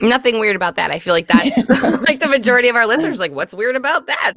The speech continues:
Speaker 1: You are, you are with your hashtag squad. So, uh, you know, the first thing I think, you know, before we start talking about this, the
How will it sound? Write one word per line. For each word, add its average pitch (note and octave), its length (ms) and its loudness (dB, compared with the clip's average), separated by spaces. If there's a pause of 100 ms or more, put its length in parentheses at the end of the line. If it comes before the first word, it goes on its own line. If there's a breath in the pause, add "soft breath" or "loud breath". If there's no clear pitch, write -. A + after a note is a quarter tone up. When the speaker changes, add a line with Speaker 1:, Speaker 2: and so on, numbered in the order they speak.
(140)
Speaker 1:
You D4+ 200 4
are, B3+ 320 4
you A3+ 160 -8
are A3+ 160 0
with A3 160 -2
your G#3 480 -2
hashtag F#3 520 -8
squad. C#3 420 -8
So, C4 180 4
uh, - 600 -14
you E4 140 -4
know, E4+ 140 0
the D4 120 -4
first C5+ 260 -4
thing F#4+ 140 -6
I D#4 80 -4
think, A#3+ 280 -6
you A#3+ 80 -6
know, G#3+ 120 0
before A#3+ 260 -6
we D4 120 -6
start A3 200 -4
talking F3 380 -4
about E3 240 -2
this, E3 260 -4
the F3 340 -2